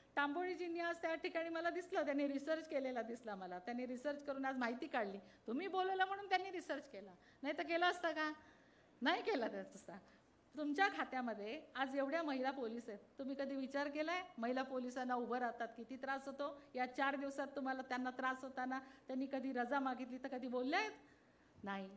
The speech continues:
त्या सहन करतात. पोलीस खातं असू द्या, कारागृहातल्या महिला पोलीस असू द्या, कंडक्टर महिला असू द्या, सगळ्यांना या ठिकाणी त्रास होत असतो. पण ज्या ठिकाणी आम्ही अवेअरनेस आणतो, त्यावेळेस ते विचार करायला लागतात. आता तांबोळीजी नक्की विचार करतील,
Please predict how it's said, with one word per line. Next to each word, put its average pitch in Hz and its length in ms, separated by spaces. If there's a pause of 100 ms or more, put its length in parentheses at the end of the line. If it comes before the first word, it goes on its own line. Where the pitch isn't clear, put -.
(120)
त्या 247 100
सहन 247 400
करतात. 233 360 (360)
पोलीस 247 360
खातं 269 220
असू 247 260
द्या, 247 280 (260)
कारागृहातल्या 254 720 (100)
महिला 247 240
पोलीस 254 380
असू 262 200
द्या, 247 280 (320)
कंडक्टर 277 480
महिला 285 280
असू 277 220
द्या, 269 260 (420)
सगळ्यांना 285 500
या 285 140
ठिकाणी 269 380
त्रास 262 380
होत 262 140
असतो. 269 480 (200)
पण 254 140
ज्या 254 180
ठिकाणी 285 360
आम्ही 269 200
अवेअरनेस 302 540
आणतो, 262 520 (120)
त्यावेळेस 277 380
ते 285 80
विचार 240 340
करायला 220 300
लागतात. 196 320 (100)
आता 214 200
तांबोळीजी 262 540
नक्की 285 300
विचार 302 340
करतील, - 380